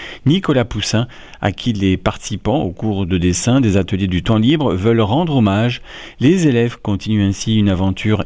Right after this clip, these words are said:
initiée il y a cinq ans, de la découverte de la mythologie antique revisitée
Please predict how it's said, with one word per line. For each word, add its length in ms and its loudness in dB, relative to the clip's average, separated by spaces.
initiée 460 2
il 60 0
y 80 4
a 80 2
cinq 360 -2
ans, 140 2
de 100 2
la 80 4
découverte 760 0
de 120 -2
la 160 0
mythologie 680 2
antique 580 -2
revisitée 720 0